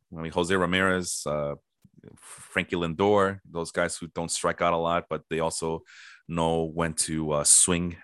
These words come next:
for their pitch. The Red Sox, the Twins, the Blue Jays. It's, it's the who's who of, of, uh, very patient hitters. On the opposite side of the spectrum, though,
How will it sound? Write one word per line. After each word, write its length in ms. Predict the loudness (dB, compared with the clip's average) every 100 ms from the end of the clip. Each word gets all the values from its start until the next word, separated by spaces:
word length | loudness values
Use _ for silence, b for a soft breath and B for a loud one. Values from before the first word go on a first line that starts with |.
| -16 2
for 120 | 4
their 100 | 4
pitch. 440 | 4 4 4 0 B B B -2
The 60 | 10
Red 220 | 10 10
Sox, 400 | 8 8 6 0
the 80 | -4
Twins, 520 | 6 8 8 4 0
the 120 | -4
Blue 240 | 2 2
Jays. 460 | 6 6 6 6 -2 b b b -2
It's, 420 | -2 2 0 2
it's 200 | 4 6
the 100 | 6
who's 320 | 8 8 8 6
who 320 | 6 4 4
of, 240 | 0 -2 -20 _ _ _ _ _ _ -20 _
of, 300 | -6 -6 0
uh, 260 | 2 4 2
very 260 | 4 4
patient 440 | 4 -2 -2 -2 -8
hitters. 460 | 0 0 0 -8 -12 b b b b b -4
On 220 | 2 4
the 140 | 6 6
opposite 420 | 8 8 4 4
side 140 | 4
of 60 | 2
the 60 | 0
spectrum, 440 | -2 -2 -2 -4
though, 260 | -4 -4